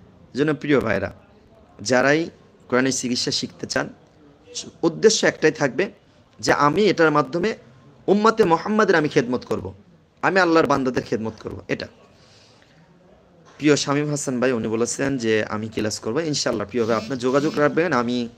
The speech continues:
আসলে আমার ক্লাসে যে সময় আছে মার্চের এক তারিখ থেকে, আপনি ফেব্রুয়ারির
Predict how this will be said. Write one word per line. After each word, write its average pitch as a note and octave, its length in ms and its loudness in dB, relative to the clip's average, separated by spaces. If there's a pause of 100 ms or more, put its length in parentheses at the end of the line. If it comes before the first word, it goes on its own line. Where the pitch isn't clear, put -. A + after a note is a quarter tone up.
(320)
আসলে - 280 -2
আমার C3 140 0
ক্লাসে C#3+ 340 0
যে C3+ 100 -2
সময় C3+ 280 -2
আছে B2+ 180 -2
মার্চের B2+ 320 2
এক C3+ 160 2
তারিখ C#3 220 -2
থেকে, E3 240 -4 (280)
আপনি C3+ 260 0
ফেব্রুয়ারির D3 560 4